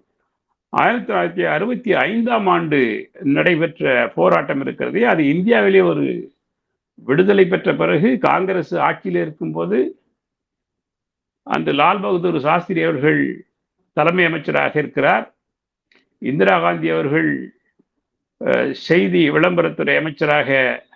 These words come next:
இருக்கிறார். அப்போது ஆயிரத்தி தொள்ளாயிரத்தி அறுபத்தி ஐந்தாம் ஆண்டு தமிழ்நாட்டில் நடைபெற்ற அந்த மாணவர் போராட்டம் என்பது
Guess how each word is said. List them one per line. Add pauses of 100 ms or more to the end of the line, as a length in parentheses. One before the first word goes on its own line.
(800)
இருக்கிறார். (1120)
அப்போது
ஆயிரத்தி
தொள்ளாயிரத்தி
அறுபத்தி
ஐந்தாம்
ஆண்டு (1120)
தமிழ்நாட்டில்
நடைபெற்ற (280)
அந்த
மாணவர்
போராட்டம்
என்பது